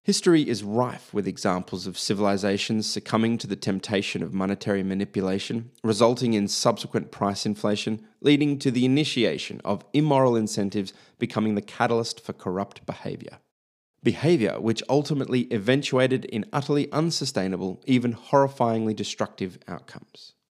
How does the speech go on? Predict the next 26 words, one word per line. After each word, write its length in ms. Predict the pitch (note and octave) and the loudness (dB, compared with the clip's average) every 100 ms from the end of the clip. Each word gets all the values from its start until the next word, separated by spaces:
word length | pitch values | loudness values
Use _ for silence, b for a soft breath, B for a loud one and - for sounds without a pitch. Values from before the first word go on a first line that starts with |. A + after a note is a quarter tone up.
| _ _ | _ _
Virtually 540 | C3 B2+ E3 D#3 D3+ B2 | 2 4 4 4 2 2
all 280 | D#3+ F3 F3 | 4 6 6
fiat 380 | E3+ D3 C#3 C3 | 4 4 4 2
currencies 580 | - A2 G#2+ - G#2+ - | 2 2 2 0 -4 -2
throughout 300 | G#2 G2 F#2 | 0 2 0
history 460 | - G2+ - G2+ | -6 -8 -4 -6
have 160 | F2 G#2+ | -2 -2
had 260 | G#2 A2+ G#2+ | 0 0 4
their 140 | A2+ | 2
values 560 | G2+ G#2 G#2+ G#2 G#2 - | 2 2 2 2 0 -2
completely 580 | G#2 F#2 G#2+ A2 A2 | -6 -4 -2 0 0
destroyed 580 | G#2+ G#2+ - F#2 F2+ F2+ | -2 -4 -4 -2 -2 -4
by 200 | F#2 F#2+ | -4 -4
inflation. 580 | F2 G2+ - D#2 - - _ _ _ _ _ | -4 -6 -6 -8 -10 -16 _ _ _ _ _
From 140 | - G2+ | -4 -2
the 80 | G2 | -2
coin 360 | - B2 B2 | 2 4 4
clipping 360 | A#2+ C3 B2+ A2+ | 2 -2 0 -2
in 100 | F2 | 0
ancient 440 | G2 G#2+ - F2+ | 0 0 -2 -2
Rome, 360 | G2 A2 A2+ G#2+ b b b b | 4 4 4 0 b b b b
the 80 | G2+ | -2
ray 260 | F#2 A#2 | 4 4
stones 480 | B2 - B2 A#2+ A#2 | 4 0 2 2 2
in 120 | G#2 | 0
Micronesia, 800 | G2 G#2+ - G2+ G#2 A2+ A2+ A#2 | 0 0 0 0 2 2 2 -2